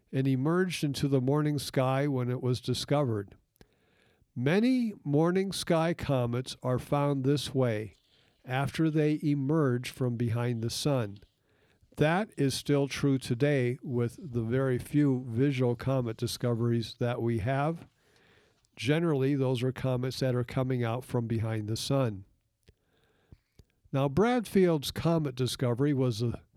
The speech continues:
third one found in that lunation, the third found in ten days, and the fifth in six weeks.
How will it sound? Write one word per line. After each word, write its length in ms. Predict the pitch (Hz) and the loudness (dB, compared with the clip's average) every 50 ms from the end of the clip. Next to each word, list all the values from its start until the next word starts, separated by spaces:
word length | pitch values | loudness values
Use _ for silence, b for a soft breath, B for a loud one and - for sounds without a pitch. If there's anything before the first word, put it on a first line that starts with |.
| _ - | _ -20
third 380 | - - 170 175 175 165 139 | 0 2 4 6 6 4 4
one 260 | 127 135 135 135 127 120 | 2 2 2 2 0 -2
found 480 | - - 151 139 127 127 131 135 131 | -2 -2 0 2 2 2 2 2 2
in 120 | 127 127 123 | 0 0 0
that 180 | 123 120 120 | 0 -2 -2
lunation, 840 | - 120 123 127 127 120 120 117 127 135 131 - - 107 107 135 156 - _ _ _ - - _ _ _ _ _ b b b b b b b b b b b b b b b b b b b b b b b b b b b _ - | -2 0 0 2 2 2 2 2 2 0 0 -2 -4 -4 -4 -6 -8 -12 _ _ _ -20 -20 _ _ _ _ _ b b b b b b b b b b b b b b b b b b b b b b b b b b b _ -2
the 140 | 131 123 | -2 -2
third 420 | - - - 175 185 185 180 165 - | 0 2 2 4 4 4 2 0 0
found 420 | - - 160 156 151 151 151 139 | 0 2 2 4 4 2 2 2
in 160 | 131 120 117 | 0 0 0
ten 380 | 107 - 139 147 147 139 131 120 | -4 -2 0 0 0 0 0 0
days, 720 | 117 135 139 139 127 113 107 113 120 135 131 - - - _ _ _ _ _ _ _ _ _ _ _ _ _ _ _ _ _ _ _ _ _ _ _ _ _ _ _ _ _ | 0 0 0 0 0 0 0 0 -2 -2 -4 -6 -10 -12 _ _ _ _ _ _ _ _ _ _ _ _ _ _ _ _ _ _ _ _ _ _ _ _ _ _ _ _ _
and 180 | 143 143 139 139 | -2 0 0 0
the 80 | 143 | 0
fifth 480 | - - - - 214 226 214 185 - - | -2 -4 0 2 2 2 2 0 -4 -4
in 200 | - 156 139 131 | -2 0 0 0
six 420 | 123 - - - 180 - - - - | 0 -2 -2 -2 -2 -2 -2 -2 0
weeks. 500 | 180 214 196 - - - - - - | 2 2 2 0 -4 -10 -12 -12 -12